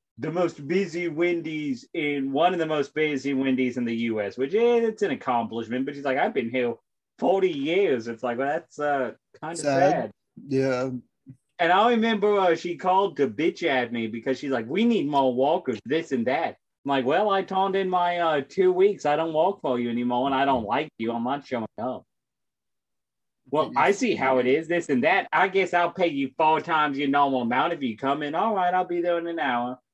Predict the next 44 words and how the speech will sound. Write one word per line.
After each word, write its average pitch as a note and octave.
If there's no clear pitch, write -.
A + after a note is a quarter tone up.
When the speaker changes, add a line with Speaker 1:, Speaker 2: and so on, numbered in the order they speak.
Speaker 1:
'Cause D3
at D3
the D3
time A#3
I D#3+
was B2
walking, C#3+
and C3+
I E3+
got F3
tired C#3
'cause C3+
I C3+
get C3
a B2
call, D3
"Oh, B3+
you've A3+
got A#3
an G#3
extra G3+
shift. A3+
Okay." G3
Spend A3
thirty A3
minutes G3+
walking, E3+
then D#3+
to C#3+
be D3
told, D3+
"No, D3+
they C#3+
came C3+
in." C#3
So C#3
I C#3
go, D3
"Yeah, A#3+
I'll E3+
be F#3
in E3
in, D3+
like, C#3